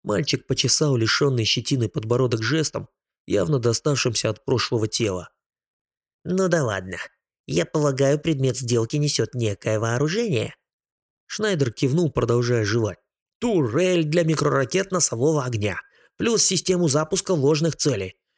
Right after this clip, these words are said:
И, м, пак-, пак-, пакет программного обеспечения. Очень приличная версия». Я занялся своим куском торта.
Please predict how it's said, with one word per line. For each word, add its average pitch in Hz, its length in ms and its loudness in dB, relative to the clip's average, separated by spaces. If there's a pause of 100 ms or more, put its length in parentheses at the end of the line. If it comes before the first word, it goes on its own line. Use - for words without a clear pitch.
(120)
И, 95 180 -2
м, 127 300 0
пак-, - 260 -6 (240)
пак-, - 300 -14
пакет 190 480 -2
программного 160 520 0
обеспечения. 120 760 0 (340)
Очень 113 340 0
приличная 143 600 0
версия». 113 460 0 (920)
Я 175 180 0
занялся 127 480 0
своим 120 400 2
куском 117 460 0
торта. - 520 -4